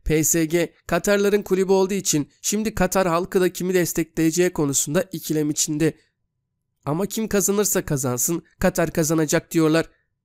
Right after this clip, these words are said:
Yirmi üç yaşındaki Mbappe ile otuz beşlik Lionel Messi arasındaki rekabet aynı zamanda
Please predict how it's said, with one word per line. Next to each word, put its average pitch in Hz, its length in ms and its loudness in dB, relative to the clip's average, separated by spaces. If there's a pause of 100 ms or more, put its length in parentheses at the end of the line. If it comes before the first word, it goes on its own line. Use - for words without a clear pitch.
(300)
Yirmi 170 200 0
üç 214 120 -4
yaşındaki 190 460 -2
Mbappe 190 340 -2
ile 151 240 0 (180)
otuz 156 280 -4
beşlik 175 340 0
Lionel 170 280 2
Messi 180 300 0
arasındaki 160 400 -2
rekabet 143 540 -2 (200)
aynı 196 240 2
zamanda 151 560 0